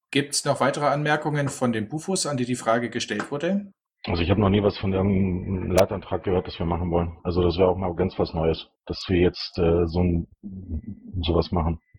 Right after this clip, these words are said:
Speaker 2: wollen würden.
Speaker 1: Gut, dann wäre diese Frage beantwortet. Wir haben einen weiteren Fragesteller. Malte M C S, bitte.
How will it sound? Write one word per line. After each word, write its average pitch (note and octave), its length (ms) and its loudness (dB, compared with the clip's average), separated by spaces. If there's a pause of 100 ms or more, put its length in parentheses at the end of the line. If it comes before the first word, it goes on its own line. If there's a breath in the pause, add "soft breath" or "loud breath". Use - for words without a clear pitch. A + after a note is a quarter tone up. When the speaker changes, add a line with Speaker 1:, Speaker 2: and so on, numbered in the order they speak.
(200)
Speaker 2:
wollen E2 300 2
würden. D#2+ 240 0 (1000)
Speaker 1:
Gut, C3 380 0
dann B2 240 2
wäre B2+ 160 4
diese C3 260 -2
Frage A#2 320 2
beantwortet. C#3+ 560 0
Wir C#3 180 2
haben B2+ 320 2
einen A#2 460 -2
weiteren A2+ 300 -2
Fragesteller. E3 580 0
Malte C3 320 2
M A#2+ 140 -2
C - 120 -4
S, - 220 -4
bitte. F2 300 -14